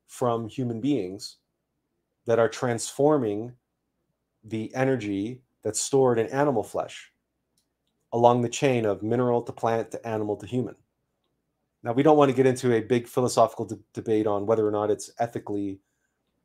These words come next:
appropriate to eat animals, because that's, we don't want to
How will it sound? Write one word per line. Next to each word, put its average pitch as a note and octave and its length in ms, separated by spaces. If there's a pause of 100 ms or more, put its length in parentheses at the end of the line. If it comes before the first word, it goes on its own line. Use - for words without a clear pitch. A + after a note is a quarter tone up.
(180)
appropriate A#2+ 560
to G#2+ 80
eat G#2 140
animals, A2+ 800 (340)
because A#2 240
that's, - 400 (340)
we B2 100
don't C3 140
want B2+ 140
to A#2 120